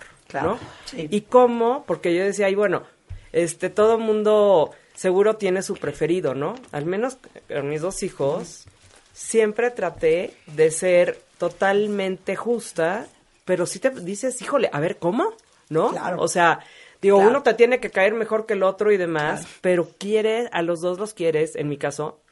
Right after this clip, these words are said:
Speaker 2: incondicionalmente.
Speaker 1: No, yo creo que todas, ¿no? Es
Speaker 2: Incondicionalmente.
Speaker 1: impresionante.
Speaker 2: Sí, no, porque, a ver, volvemos a lo
Speaker 1: ¿Quieres a
Speaker 2: mismo.
Speaker 1: todos igual? Aunque conectes con unos más que con otros.
Speaker 2: Sí, pero a ver,
Speaker 1: ¿No?
Speaker 2: te voy a decir, Alfredo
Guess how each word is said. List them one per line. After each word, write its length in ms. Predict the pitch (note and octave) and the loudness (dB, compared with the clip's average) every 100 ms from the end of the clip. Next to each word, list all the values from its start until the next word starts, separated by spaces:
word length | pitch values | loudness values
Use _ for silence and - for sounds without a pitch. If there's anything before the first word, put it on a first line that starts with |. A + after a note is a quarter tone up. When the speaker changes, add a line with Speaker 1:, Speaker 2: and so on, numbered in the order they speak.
| _ - | _ -6
Speaker 2:
incondicionalmente. 760 | F#3 E3+ D#3+ D3 C#3+ C3 A#2+ | -4 -4 -4 -4 -6 -6 -8
Speaker 1:
No, 40 | C3 | -12
yo 40 | |
creo 120 | C#3+ C#3+ | -12 -14
que 80 | |
todas, 400 | C3 B2+ G2+ G#2+ | -12 -12 -12 -16
¿no? 100 | - | -12
Es 60 | - | -4
Speaker 2:
Incondicionalmente. 840 | F3 C3+ D3+ C#3 C#3 C#3 B2+ A#2 - - - | -4 -4 -6 -6 -6 -4 -4 -6 -12 -16 -20
Speaker 1:
impresionante. 320 | - - - | -20 -20 -12
Speaker 2:
Sí, 260 | - E4+ G4 | -2 2 2
no, 300 | C#4+ E4 - | 2 0 -2
porque, 360 | F#3 F#3 F#3+ - - - | -2 0 -2 -2 -10 -10
a 80 | D3+ | 0
ver, 340 | G3+ A#3+ - - | 4 4 2 -6
volvemos 420 | C#3+ E3 F#3 A3+ | -2 0 2 2
a 20 | B3+ | 2
lo 60 | |
Speaker 1:
¿Quieres 180 | B3 A#3 | 4 4
a 60 | B3+ | 2
Speaker 2:
mismo. 160 | G#3+ | 2
Speaker 1:
todos 260 | A#3 A#3+ G#3+ | 0 0 -4
igual? 440 | D#3+ D3+ D#3+ C#4 _ _ _ _ | -6 -4 -4 -8 _ _ _ _
Aunque 380 | F3+ F3+ F3+ F3 | 0 0 -4 -6
conectes 880 | G3+ F#3+ G#3+ G#3+ - C4 - - - _ _ | -2 -2 -2 -6 -6 -6 -6 -12 -14 _ _
con 200 | - F3 | -6 -4
unos 280 | F3 F#3 E3+ | -2 -4 -6
más 180 | D#3 D3 | -8 -10
que 120 | - | -12
con 180 | - A#2+ | -14 -14
otros. 200 | A2 - - | -14 -18 -6
Speaker 2:
Sí, 320 | - G3+ D#3 - | 0 0 0 2
pero 140 | F3 | 4
a 20 | |
ver, 180 | F3 - | 4 2
Speaker 1:
¿No? 140 | C#3 | -2
Speaker 2:
te 80 | D3+ | 2
voy 120 | G3 | 6
a 20 | G#3 | 6
decir, 260 | G#3 E3+ - | 4 2 4
Alfredo 580 | G3 A#3+ B3 B3 D4+ | 2 4 4 2 -2